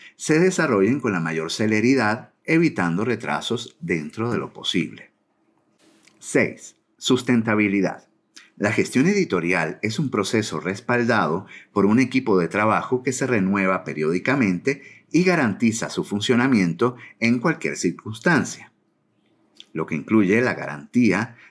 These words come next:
del soporte electrónico para la publicación y el procesamiento editorial. Las políticas definen la misión y el objetivo de la publicación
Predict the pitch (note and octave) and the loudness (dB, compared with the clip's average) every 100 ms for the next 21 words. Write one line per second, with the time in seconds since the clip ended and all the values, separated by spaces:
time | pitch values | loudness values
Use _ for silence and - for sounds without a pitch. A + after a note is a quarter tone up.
0 | - E2+ - D#2+ F2+ D#2+ G2 A2 G#2+ C#3 | -6 -4 -4 -6 -4 -2 0 0 0 2
1 | A#2+ G#2 G#2 C3 - - _ F#2+ G2 B2+ | 2 2 -2 -6 -8 -20 _ -2 0 0
2 | C3 D#3 D#3+ D#3+ E3 C#3+ A2 B2 - - | 0 0 0 0 -2 0 2 0 -2 0
3 | E3 D#3+ E2+ D#2 D2+ D2 D2 C#2+ E2+ D2+ | 0 0 -4 -6 -8 -8 -8 -6 -4 -4
4 | C2 C#2+ D2 - - _ _ _ _ _ | -4 -6 -6 -6 -10 _ _ _ _ _
5 | _ - - - D2+ - F2 G2 G2 A2 | _ -20 -20 -12 -12 -2 2 2 2 -2
6 | D#3 E3 - - - - F2 - F2+ F2 | -4 -4 -8 -18 -18 -4 -2 0 0 0
7 | D2+ D#2 D2+ A2+ G#2+ B2+ C3+ A2 - - | -2 -4 -4 0 2 4 2 0 -6 -8
8 | E2+ F#2 G#2+ E2 D2+ D#2 - E2 - D3+ | -2 0 0 -2 -6 -6 -4 -4 0 0
9 | E2+ - | 0 -4